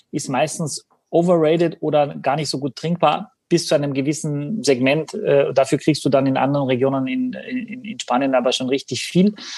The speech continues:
Ähm, Mallorca ist relativ klein, also weil du vorher dennoch auch gesagt hast,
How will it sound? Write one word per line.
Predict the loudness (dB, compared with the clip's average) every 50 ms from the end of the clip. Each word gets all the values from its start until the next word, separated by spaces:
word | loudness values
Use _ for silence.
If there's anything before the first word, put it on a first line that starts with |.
| -14 -16 -18 -20 -20 -6 _
Ähm, | 2 4 6 6 6 4 2 2 0 -2 -2 -6 -8 -12 -18 _ _ _ _ -20 -18 -18 -18 -6 -4 -2
Mallorca | 0 2 4 4 4 4 4 2
ist | 2 2
relativ | 2 2 2 2 2 -2 -2 -2
klein, | 0 2 2 2 0 -2 -6 -6
also | -6 -4 0 0 2 2 0 0 -2 -4 -6 -4
weil | -4 -2 -4
du | -4
vorher | -4 -2 -2 -2 0
dennoch | -2 -4 -4 -4 -2
auch | -4 -4 -4
gesagt | -4 -4 -4 -4 -4 -4
hast, | -6 -6 -6 -10 -12